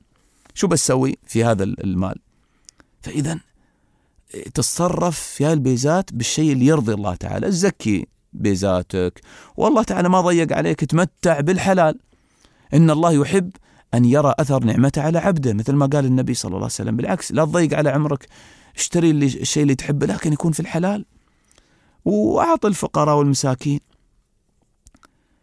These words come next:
فتذكر أن كل شيء ملك لله، فما تتصرف في ملك الله إلا بالطريقة اللي الله يحبها. الحرمة حين إذا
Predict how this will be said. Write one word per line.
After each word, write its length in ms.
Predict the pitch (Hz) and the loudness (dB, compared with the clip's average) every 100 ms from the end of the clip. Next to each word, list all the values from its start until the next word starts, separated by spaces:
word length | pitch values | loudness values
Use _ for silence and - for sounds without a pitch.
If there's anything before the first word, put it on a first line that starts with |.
| _ _ - | _ _ -8
فتذكر 1300 | 127 135 - - _ _ - 120 - - - 160 151 | -6 -4 -8 -20 _ _ -10 -6 -2 -2 -2 -2 2
أن 100 | 147 | 2
كل 220 | 156 175 | 2 -2
شيء 280 | - 160 156 | 0 2 4
ملك 300 | 139 160 117 | 2 0 -2
لله، 480 | 113 113 127 185 196 | -2 0 0 0 -4
فما 640 | - 117 127 165 180 180 - _ | -4 0 0 0 0 -2 -6 _
تتصرف 1000 | - 110 - 139 135 - 156 160 - - _ _ _ _ _ _ _ | -8 -6 -4 -4 -4 -2 -2 -2 -8 -12 _ _ _ _ _ _ _
في 520 | - - 123 117 120 - - _ - | -12 -2 2 2 0 -4 -12 _ 0
ملك 320 | 139 147 - | 2 2 -2
الله 240 | 120 123 | -2 0
إلا 480 | - 120 117 123 139 | 0 0 0 0 -2
بالطريقة 1040 | - 101 110 - _ - - 87 104 - | -2 -2 -2 -4 _ -14 -8 -4 -2 -2
اللي 180 | 95 80 | -4 -4
الله 180 | 101 92 | -4 -4
يحبها. 400 | - - 98 - _ _ _ _ _ _ _ - | -8 -10 -10 -12 _ _ _ _ _ _ _ -6
الحرمة 400 | - 139 123 92 | -2 0 2 0
حين 300 | - 90 - _ _ _ _ _ _ - | -2 -2 -4 _ _ _ _ _ _ -4
إذا 340 | 110 107 110 | 0 0 0